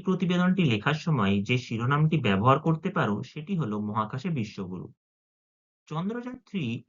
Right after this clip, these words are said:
এই মিশনের বিরল সাফল্যের দ্বারা সারা পৃথিবীতে ভারত এক বিশ্বগুরু রূপে মহাকাশ গবেষণায় নিজেকে প্রতিষ্ঠিত করতে সক্ষম হয়েছে।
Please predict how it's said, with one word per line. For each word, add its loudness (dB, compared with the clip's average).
এই -4
মিশনের 2
বিরল 4
সাফল্যের -4
দ্বারা 2
সারা -6
পৃথিবীতে 0
ভারত 2
এক 0
বিশ্বগুরু 2
রূপে 4
মহাকাশ -6
গবেষণায় 0
নিজেকে 0
প্রতিষ্ঠিত -4
করতে -2
সক্ষম -6
হয়েছে। -8